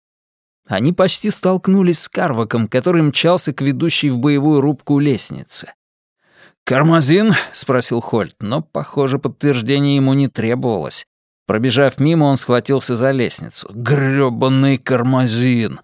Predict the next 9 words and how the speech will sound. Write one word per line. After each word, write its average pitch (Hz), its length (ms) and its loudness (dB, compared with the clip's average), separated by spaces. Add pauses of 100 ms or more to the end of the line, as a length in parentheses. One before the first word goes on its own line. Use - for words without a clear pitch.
(340)
буркнул 120 480 0
он 117 80 0
себе 113 300 -2
под 139 300 0
нос, 139 240 0
исчезая 113 600 0
в 107 80 -6
боевой 110 500 0
рубке. - 560 -12